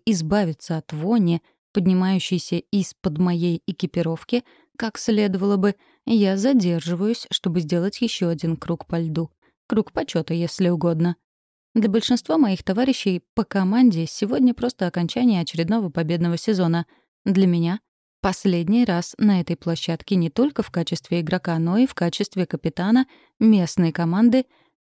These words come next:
"Пентиктон Сторм". Мне можно немного поностальгировать. Последние три года эта арена была моим вторым домом. Привычный холод льда покусывает кожу под свитером, пока я, как побитый щенок, осматриваю пустой каток.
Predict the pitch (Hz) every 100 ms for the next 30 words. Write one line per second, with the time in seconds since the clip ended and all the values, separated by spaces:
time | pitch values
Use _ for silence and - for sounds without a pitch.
0 | _ - 180 175 - - - 226 - -
1 | 208 165 165 165 - _ _ _ _ _
2 | _ 233 220 196 208 - _ _ 220 202
3 | 170 165 170 170 165 170 175 - 185 175
4 | - 175 170 160 175 160 170 - _ _
5 | _ - - 190 165 175 170 - 175 156
6 | 175 175 220 180 170 170 190 185 170 175
7 | 170 170 165 - 170 170 170 165 170 -
8 | _ _ _ _ _ _ - 262 330 -
9 | 196 - 175 180 196 202 190 269 269 202
10 | 170 - 160 175 - 202 233 220 208 165
11 | - - 165 165 202 220 240 - _ _
12 | _ 196 269 285 214 220 - 170 - 175
13 | 165 170 - 175 - 214 277 294 190 -
14 | 196 233 240 220 196 180 165 - 170 170
15 | 165 - 165 -